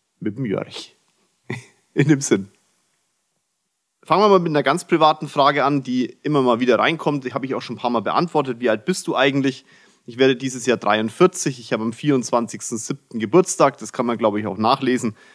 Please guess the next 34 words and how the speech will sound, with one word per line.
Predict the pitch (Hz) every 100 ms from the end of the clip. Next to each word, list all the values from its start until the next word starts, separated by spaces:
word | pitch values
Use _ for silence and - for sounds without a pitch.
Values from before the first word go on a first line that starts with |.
| _ _ _ _ -
Äh, | 107
bei | 120 120 -
Robin | 117 147 147
Söder | - 160 170 151 113
im | 139 131
Podcast, | 151 151 - 143 139 - - 123
der | 117
jetzt | 120 -
auch | 120
irgendwann | - 104 98 101
mal | 98
reinkommt, | 104 104 120 117
glaube | 117 147
ich, | - _ _ _ _ _ _ -
Entrepreneur | 127 123 117 117 123
University, | 131 127 120 120 120 127 117 - _ _ -
hat, | 120 -
äh, | 113 117
Robin | 123 131 127
schön, | 117 131 131 123
äh, | 95
das | 117 113
runtergebrochen | 147 147 131 127 127 135
mit | 127
mir | 131
zusammen, | 117 120 127 127 123 76
weil | - 107 117
das | 113 113
mein | 120
Leben, | 120 120 117 95
äh, | 98 98
prägt. | 101 131 156 -
Vierundzwanzig | - 147 139 131 123 120 117 117 -
sieben, | 175 180 180